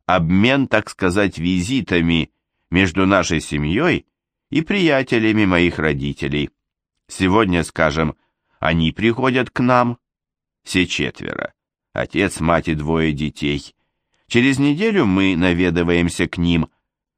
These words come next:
ну и так далее. Протокол таких визитов не сложен,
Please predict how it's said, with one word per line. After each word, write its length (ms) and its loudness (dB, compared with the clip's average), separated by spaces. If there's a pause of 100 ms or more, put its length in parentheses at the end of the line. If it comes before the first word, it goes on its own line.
(140)
ну 160 -2
и 80 2
так 260 0
далее. 460 -4 (1080)
Протокол 840 0 (360)
таких 400 0
визитов 640 -2 (460)
не 140 0
сложен, 600 2